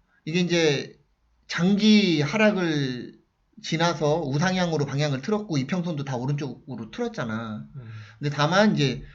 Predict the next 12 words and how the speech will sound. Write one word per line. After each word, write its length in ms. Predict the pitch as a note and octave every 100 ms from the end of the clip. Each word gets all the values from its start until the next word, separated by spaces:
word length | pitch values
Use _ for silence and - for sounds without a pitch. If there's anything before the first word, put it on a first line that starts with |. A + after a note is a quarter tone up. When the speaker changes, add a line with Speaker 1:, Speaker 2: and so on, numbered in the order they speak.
| - - _ _ _ -
Speaker 1:
어, 440 | A#2+ A#3 - -
이게 180 | D#3 D3
걸리는 400 | D3 D#3 E3+ E3
지점은 760 | C#3+ C3+ C3 D#3 F#3+ G#3+ G#3+ -
기술적으로 840 | C#3+ D3 D3 C3 B2+ E3 G#3 G#3+ - _ -
요, 320 | C#3 B2 - - _ _ _ _ _ _ _ _ _ _ _ _ _ -
여기가 840 | C#3+ D3 D3 C#3+ C3+ D3+ D#3+ D#3+
일 200 | D3+ C#3+
차 140 | C#3 C#3+
저항이 360 | C3+ B2+ B2+ - _ - D3
될 160 | B2+ -
거고, 460 | A#2 G#2+ D#2+ C#2+